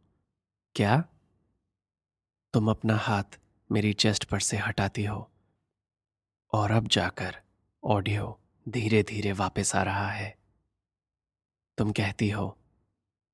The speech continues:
"यहाँ से मैं संभाल लूँगी।" तुम मेरे हाथ में एक चीज़ पकड़ाती हो, मेरी स्क्रिप्ट, जो मुझे अब पता चला है तुम तक पहुँच गई थी।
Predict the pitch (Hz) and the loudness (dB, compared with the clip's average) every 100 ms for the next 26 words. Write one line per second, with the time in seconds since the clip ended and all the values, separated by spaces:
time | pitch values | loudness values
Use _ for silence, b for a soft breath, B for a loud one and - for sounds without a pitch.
0 | _ - 107 101 110 104 113 101 98 98 | _ -4 -2 0 0 2 0 0 -4 -4
1 | - _ _ - 110 107 104 101 98 98 | -12 _ _ -2 0 0 0 -2 -4 -8
2 | 95 - _ _ _ _ _ _ _ _ | -14 -16 _ _ _ _ _ _ _ _
3 | _ _ _ _ _ _ _ _ _ _ | _ _ _ _ _ _ _ _ _ _
4 | _ _ - 113 107 104 98 104 98 - | _ _ 2 4 4 2 2 0 -2 -6
5 | 98 101 _ _ _ _ - 104 - 107 | -8 -10 _ _ _ _ -4 -2 0 0
6 | - 107 - 104 95 101 101 101 - _ | 0 -2 -2 -4 -4 -6 -6 -10 -14 _
7 | _ _ _ _ _ _ _ _ _ _ | _ _ _ _ _ _ _ _ _ _
8 | _ _ - 110 101 98 - 110 - - | _ _ -8 -6 -2 -4 -2 -6 -10 -16
9 | - _ _ _ _ _ _ _ _ _ | -18 _ _ _ _ _ _ _ _ _
10 | _ _ _ _ _ 110 107 107 101 107 | _ _ _ _ _ 0 2 4 2 0
11 | 110 - 110 - 98 - 104 98 101 98 | -2 -2 0 0 0 0 0 -2 -4 -10
12 | _ _ _ _ - 110 101 110 - 117 | _ _ _ _ 0 0 2 0 0 0
13 | 117 - 98 95 - | 0 0 -2 -4 -10